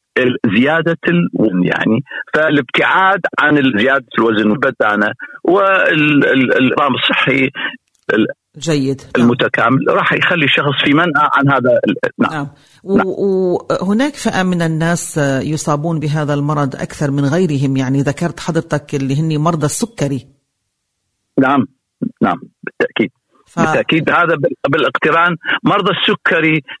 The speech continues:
Speaker 1: سواء مع زيادة الوزن أو بدون زيادة الوزن، لأن السكري في جوهرة، في جوهرة، احنا نحكي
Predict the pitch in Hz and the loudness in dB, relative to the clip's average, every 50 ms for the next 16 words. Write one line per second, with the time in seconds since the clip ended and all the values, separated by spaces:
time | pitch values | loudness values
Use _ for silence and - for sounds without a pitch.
0 | - - 156 151 160 160 143 - 127 135 170 196 180 165 202 175 135 139 156 175 | -2 0 2 2 2 2 2 2 2 2 2 2 2 2 0 2 2 2 2 2
1 | 175 175 160 156 139 - 143 131 127 131 127 120 131 151 156 139 - 123 - - | 2 0 0 -2 -2 0 0 2 2 2 2 2 2 2 0 0 -2 -4 -4 -2
2 | - 175 196 208 208 190 165 147 165 151 135 165 175 160 131 113 131 123 120 107 | 0 0 2 2 2 2 0 0 -2 0 2 2 2 2 2 2 2 2 0 -2
3 | - - - 95 101 101 101 110 113 117 151 175 170 - - - - - - 160 | -4 -6 -4 -2 0 2 2 2 2 2 2 0 0 -2 -2 -4 -2 -2 0 0
4 | 170 165 175 156 - - 254 254 - - - 202 185 180 175 147 - - - 208 | 0 0 0 0 0 0 -2 -2 -2 -2 0 0 2 2 0 0 0 0 0 2
5 | 220 220 220 214 185 _ _ _ _ - 120 - 185 208 196 165 131 120 113 104 | 2 2 0 0 -2 _ _ _ _ -6 -2 0 2 4 4 2 2 2 0 0
6 | 101 98 107 113 117 - _ _ _ _ _ _ _ - 131 123 107 139 131 123 | 2 2 0 0 -2 -6 _ _ _ _ _ _ _ -2 0 0 2 2 2 2
7 | 107 107 107 117 143 165 - - - - 127 131 147 151 - - - | 2 2 2 2 0 0 -2 -2 -2 0 2 2 2 2 2 0 0